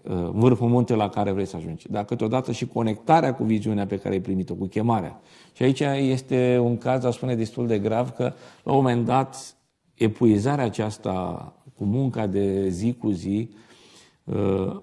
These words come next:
absolut, să spun, la nivel executiv, te face să pierzi câteodată inclusiv conexiunea cu cel ce te-a chemat, și anume cu Domnul. Și aici este o mare problemă. Eu, eu am trecut prin această experiență și, e, știu că nu e ușor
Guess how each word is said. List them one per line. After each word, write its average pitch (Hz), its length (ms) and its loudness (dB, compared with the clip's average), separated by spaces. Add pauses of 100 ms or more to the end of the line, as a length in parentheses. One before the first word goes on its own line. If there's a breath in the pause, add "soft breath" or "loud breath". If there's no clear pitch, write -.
absolut, 135 800 2 (160)
să - 140 -4
spun, 113 140 0
la 123 80 4
nivel 127 280 6
executiv, 120 760 4 (840 soft breath)
te - 100 0
face 160 300 2
să 131 180 0
pierzi 139 200 0
câteodată 131 400 -2
inclusiv 139 440 0
conexiunea 123 480 -4
cu 120 80 -4
cel 127 200 -4
ce 117 160 -6
te-a 110 160 -4
chemat, 107 320 -6
și - 100 -10
anume 104 180 -4
cu 98 120 -8
Domnul. 92 480 -6
Și - 160 -16
aici 113 180 -6
este 113 220 -8
o 107 40 -4
mare 110 220 -4
problemă. 92 440 -4 (440 soft breath)
Eu, 151 840 6
eu 135 220 4
am 147 420 0
trecut 147 260 0
prin 131 160 0
această 107 340 -4
experiență 101 800 -4
și, 107 600 -2 (1000)
e, - 360 -6
știu - 240 -6
că 123 160 -2
nu 131 160 0
e 135 100 2
ușor 101 440 -6